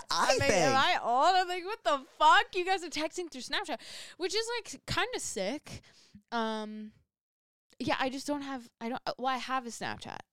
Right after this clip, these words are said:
Speaker 2: but I
Speaker 1: I have a
Speaker 2: don't
Speaker 1: Snap, of
Speaker 2: use it.
Speaker 1: course, like, I send photos on it, but, like,
Speaker 2: I used mine in middle school and high school.
Speaker 1: my friend's,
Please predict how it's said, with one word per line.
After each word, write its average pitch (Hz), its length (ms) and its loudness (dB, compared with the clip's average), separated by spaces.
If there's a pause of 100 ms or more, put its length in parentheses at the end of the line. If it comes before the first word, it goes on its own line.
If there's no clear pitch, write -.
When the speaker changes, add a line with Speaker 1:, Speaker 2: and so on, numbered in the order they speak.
(120)
Speaker 2:
but - 280 -2
I 175 100 6
Speaker 1:
I - 20 6
have 190 140 4
a 180 40 0
Speaker 2:
don't 185 40 -2
Speaker 1:
Snap, 190 200 0
of 254 60 0
Speaker 2:
use 226 100 -6
it. 202 40 -2
Speaker 1:
course, 196 320 6
like, 151 180 0
I 151 100 0
send 147 300 -4
photos 170 380 4
on 120 180 0
it, 120 140 -4
but, 135 120 -2
like, 127 240 -2 (100)
Speaker 2:
I 254 80 0
used 359 240 0
mine 320 160 -2
in 233 140 -2
middle 220 180 -4
school - 260 -12
and - 140 -10
high 214 160 -10
school. - 340 -16 (520)
Speaker 1:
my 165 140 2
friend's, 170 420 -2